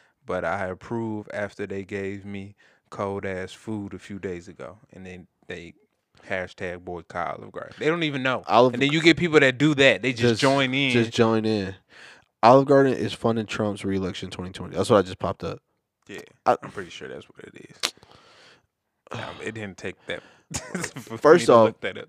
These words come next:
Speaker 1: though.
Speaker 2: fir-, I don't know if it's true or not, but Olive Garden isn't, is owned by Darden. So is Darden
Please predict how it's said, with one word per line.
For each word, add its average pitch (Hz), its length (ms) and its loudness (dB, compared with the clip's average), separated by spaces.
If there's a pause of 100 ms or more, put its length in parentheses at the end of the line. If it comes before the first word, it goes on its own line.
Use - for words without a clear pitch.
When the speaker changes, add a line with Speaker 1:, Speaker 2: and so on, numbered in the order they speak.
(100)
Speaker 1:
though. 95 120 -14
Speaker 2:
fir-, 113 80 -4 (240)
I 131 100 12
don't 156 140 8
know 135 80 8
if 127 120 4
it's 117 120 -4
true 143 180 4
or 139 60 4
not, 131 240 2
but 110 280 6
Olive 127 280 4
Garden 113 360 -2
isn't, 107 520 -4 (680)
is 104 320 -2
owned 104 300 0
by 92 120 -2
Darden. 92 520 0
So - 240 -4
is 95 200 -8
Darden 151 680 6